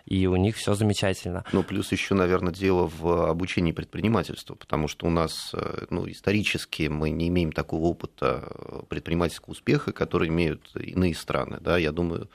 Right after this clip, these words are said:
Speaker 2: что это, ну, не только дело времени, само по себе вряд ли что-то рассосётся. Надо, надо учить делать бизнес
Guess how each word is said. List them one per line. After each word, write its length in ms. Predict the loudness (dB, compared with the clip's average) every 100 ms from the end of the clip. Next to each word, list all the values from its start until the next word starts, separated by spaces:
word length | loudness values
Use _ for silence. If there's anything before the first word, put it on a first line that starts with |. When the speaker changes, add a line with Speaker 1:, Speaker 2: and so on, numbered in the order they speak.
| -20 -20 _
Speaker 2:
что 160 | -2
это, 160 | -2 0
ну, 220 | 0 2
не 120 | 0
только 340 | 0 2 2 -2
дело 240 | 0 0
времени, 360 | 0 -2 -2 -6
само 240 | -2 0
по 80 | -2
себе 200 | -2 0
вряд 180 | 2 0
ли 80 | -2
что-то 260 | -2 0
рассосётся. 600 | 0 0 -4 -2 -6 -2
Надо, 200 | -2 0
надо 220 | 0 0
учить 440 | -2 -2 -6 -8 -6
делать 220 | 0 0
бизнес 500 | 2 -2 -2 -10 -20